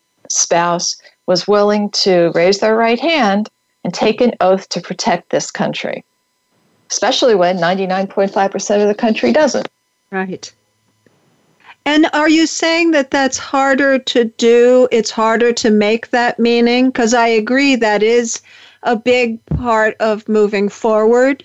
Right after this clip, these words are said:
Speaker 1: Sure.
Speaker 2: Um,
Speaker 1: I
Speaker 2: are, are you saying it's harder to do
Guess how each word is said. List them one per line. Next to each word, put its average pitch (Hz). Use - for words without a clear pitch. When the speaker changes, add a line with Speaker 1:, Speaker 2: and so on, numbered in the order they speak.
Speaker 1:
Sure. 185
Speaker 2:
Um, 226
Speaker 1:
I 240
Speaker 2:
are, 233
are 269
you 262
saying 294
it's 269
harder 285
to -
do 269